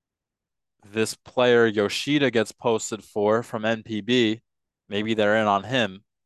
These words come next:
Um, but Cashman cost us a lot of money on Judge. He cost us money that could have went to other players. He didn't do a great job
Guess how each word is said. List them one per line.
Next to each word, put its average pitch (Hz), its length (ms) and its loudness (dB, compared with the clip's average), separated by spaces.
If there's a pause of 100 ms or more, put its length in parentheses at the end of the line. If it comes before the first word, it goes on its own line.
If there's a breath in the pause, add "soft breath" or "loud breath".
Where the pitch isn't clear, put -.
(540)
Um, 90 600 -6 (1800)
but - 240 0
Cashman 123 640 -4
cost 123 400 0
us 123 120 -8
a 117 60 -4
lot 107 220 4
of 92 100 -4
money 135 300 0
on 147 220 -2
Judge. 143 460 0 (1400)
He 113 140 -16
cost 113 340 -2
us 117 180 -6
money 113 300 -2
that 104 220 -2
could 123 160 -2
have 101 160 -2
went 107 300 -2
to 104 280 -12
other 110 260 2
players. 143 840 0 (1800)
He 101 160 -16
didn't 123 300 0
do 135 380 -2
a 110 120 -4
great 117 320 0
job 117 440 2